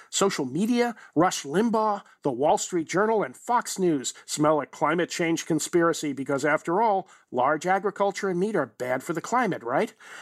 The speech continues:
A Journal op-ed said the W H O report was, quote, particularly well-timed for the Paris climate talks.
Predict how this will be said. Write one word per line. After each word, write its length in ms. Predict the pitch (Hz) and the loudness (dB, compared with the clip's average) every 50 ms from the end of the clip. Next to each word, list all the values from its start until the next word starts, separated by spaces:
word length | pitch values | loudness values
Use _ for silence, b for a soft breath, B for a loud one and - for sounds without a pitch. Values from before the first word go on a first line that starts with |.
| B B - | B B -4
A 100 | 147 127 | -4 -2
Journal 540 | - - - 160 180 214 233 247 247 240 | 0 2 4 4 6 6 4 4 2 2
op-ed 460 | 233 226 226 - 190 165 156 151 147 B B B B | 0 0 -2 -2 -2 -2 -2 -4 -6 B B B B
said 300 | - - - 180 160 139 | -2 0 2 2 2 2
the 80 | 156 131 | -2 -4
W 340 | 117 165 175 185 214 208 208 | -2 -2 -2 0 2 2 2
H 220 | 208 202 - - | 2 0 0 0
O 100 | 202 202 | 0 2
report 480 | 190 185 185 185 - 180 180 180 175 - | 2 0 0 0 0 0 0 0 0 -4
was, 220 | 143 139 127 - | -6 -6 -6 -8
quote, 320 | - - 175 185 190 - b b b b b _ | -2 2 2 2 2 0 b b b b b _
particularly 800 | - 143 - - - - 240 247 - 240 240 247 247 247 254 247 | -8 -8 -6 -4 -4 -4 -4 -2 0 0 2 2 2 2 0 2
well-timed 1040 | 240 240 240 240 247 247 247 - 214 247 240 240 233 233 214 175 147 135 131 123 | 2 2 2 2 0 -2 -4 -6 -4 -4 -2 0 0 0 0 0 -2 -4 -6 -4
for 140 | - - 156 | 0 0 0
the 80 | 139 131 | 0 -2
Paris 400 | - - 156 160 160 165 - - | -4 -2 0 2 2 0 -2 -4
climate 420 | - - 175 170 170 160 143 - | -2 -2 0 0 0 -2 -4 -6
talks. 400 | - 135 117 110 - - - B | -6 -6 -6 -6 -6 -8 -10 B